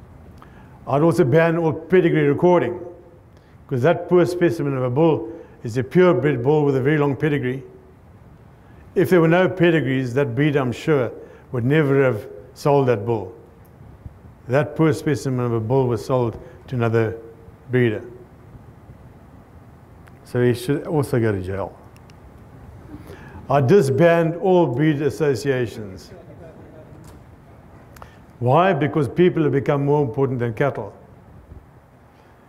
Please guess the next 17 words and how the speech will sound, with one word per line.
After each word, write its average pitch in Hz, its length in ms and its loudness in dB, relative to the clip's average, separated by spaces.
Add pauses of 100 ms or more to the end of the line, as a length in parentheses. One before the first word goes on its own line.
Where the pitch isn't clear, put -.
(680)
Breed 175 340 2
associations 139 880 0
are 127 40 -2
more 147 240 2
about 123 300 -2
people 131 300 -2
than 110 140 -6
cattle. 110 360 -8 (840)
It's - 140 -18
about 113 220 -2
politics. 117 600 -6 (340)
And 117 80 -10
it's 117 140 -8
a 120 80 -2 (320)
big, 147 260 0
big 123 220 -4
problem. 101 320 -2